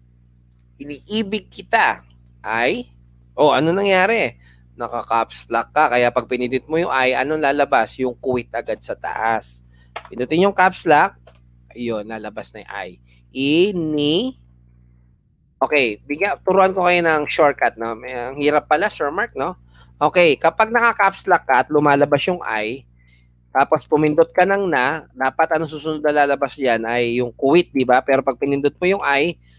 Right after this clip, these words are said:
lumalabas ay hindi quit. So, ganito. Pindot ka ng N, shift I. Yun. Ha?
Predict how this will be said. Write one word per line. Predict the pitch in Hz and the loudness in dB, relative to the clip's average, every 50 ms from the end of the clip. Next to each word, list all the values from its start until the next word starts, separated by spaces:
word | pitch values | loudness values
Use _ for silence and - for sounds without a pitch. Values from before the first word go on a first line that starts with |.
| _ _ _ | _ _ _
lumalabas | 160 160 160 151 151 151 156 156 170 156 - - - | -4 0 0 2 2 2 2 0 -2 -4 -4 -4 -4
ay | 160 196 185 170 156 | -2 -2 -2 -2 -4
hindi | 151 156 147 | -4 -6 -8
quit. | - - 143 160 180 165 - _ _ _ _ _ _ _ | -6 -4 -2 -2 -2 -2 -4 _ _ _ _ _ _ _
So, | _ - - 143 143 | _ 0 0 2 2
ganito. | 156 160 170 175 180 151 123 95 - _ _ _ _ _ _ _ _ _ _ | 2 2 2 4 4 4 4 2 0 _ _ _ _ _ _ _ _ _ _
Pindot | - 139 139 139 165 170 - | -6 -4 -2 0 0 -2 2
ka | - 220 226 | 2 4 4
ng | 240 247 254 269 - - - 208 214 - - | 4 4 2 0 -4 -10 -12 -14 -14 -8 -2
N, | 180 165 156 160 196 226 214 - _ _ _ _ _ _ | 2 2 4 2 2 -2 -6 -12 _ _ _ _ _ _
shift | - - - - - 233 226 - - - - 139 | -12 -8 -4 0 2 2 2 2 -2 -8 -6 -4
I. | 135 127 107 90 - _ _ _ _ _ _ _ _ - | -2 -2 -2 -4 -8 _ _ _ _ _ _ _ _ -20
Yun. | 113 117 120 127 139 143 151 156 151 147 147 143 143 139 135 131 120 117 110 110 110 104 | -14 -10 -6 -4 -2 0 2 2 2 2 2 2 0 0 0 -2 -2 -4 -6 -10 -14 -12
Ha? | 117 131 143 156 160 160 165 165 160 156 - | -10 -8 -6 -4 -4 -4 -6 -6 -8 -12 -16